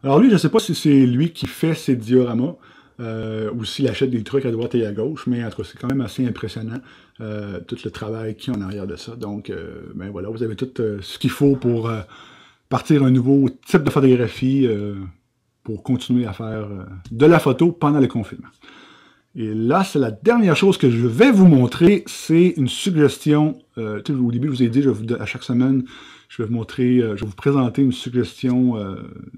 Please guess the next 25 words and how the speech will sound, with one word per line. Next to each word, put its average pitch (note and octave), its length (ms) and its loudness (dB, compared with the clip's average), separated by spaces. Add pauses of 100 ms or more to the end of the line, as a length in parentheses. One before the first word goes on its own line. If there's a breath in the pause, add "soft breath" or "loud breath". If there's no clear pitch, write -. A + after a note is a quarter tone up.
(200)
d'un A2+ 320 -6
film D3 300 0
ou A#2 80 0
une G#2 60 -4
série B2+ 440 0
mettant B2+ 260 -2
en - 40 -2
valeur A#2+ 360 -4
la A#2+ 140 -4
photo B2 400 -2
ou A2+ 100 -6
un C3 60 -6
photographe. B2+ 580 -8 (720 loud breath)
Euh, G#2 600 -12
donc, G#2+ 280 -10 (200)
c'est - 280 0
le C3 100 6
premier B2 280 0
que A#2 140 -2
je G#2+ 40 -8
vous G#2 80 -10
présente. A#2+ 580 -6
C'est - 180 -6
disponible C3+ 500 0
sur C#3+ 380 0